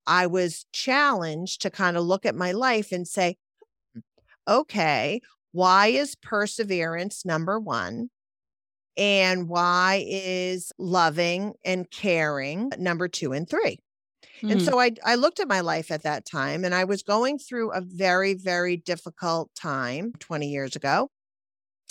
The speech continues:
Speaker 1: I was also, there was lots of challenges, you know, raising kids, getting ready to launch them off to, you know, college. I was also, you know,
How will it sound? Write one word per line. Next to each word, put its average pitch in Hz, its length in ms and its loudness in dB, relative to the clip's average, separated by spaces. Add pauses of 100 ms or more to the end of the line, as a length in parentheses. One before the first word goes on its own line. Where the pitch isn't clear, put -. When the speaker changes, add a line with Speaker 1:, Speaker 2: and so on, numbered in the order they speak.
Speaker 1:
I 175 100 -2
was 170 180 -4
also, 185 960 0 (120)
there 196 80 2
was 185 160 2
lots 190 300 4
of 202 60 -4
challenges, 147 840 -4 (380)
you 165 180 -6
know, 123 200 -2 (280)
raising 175 500 2
kids, 170 800 2
getting 170 320 -2
ready 165 200 0
to 165 80 -2
launch 156 460 -2
them 160 160 -4
off 156 300 0
to, 147 400 0
you 160 140 -6
know, 139 120 -4
college. 185 960 2
I 147 220 -4
was 151 380 -6 (120)
also, 156 680 2
you 175 120 -6
know, 135 200 -2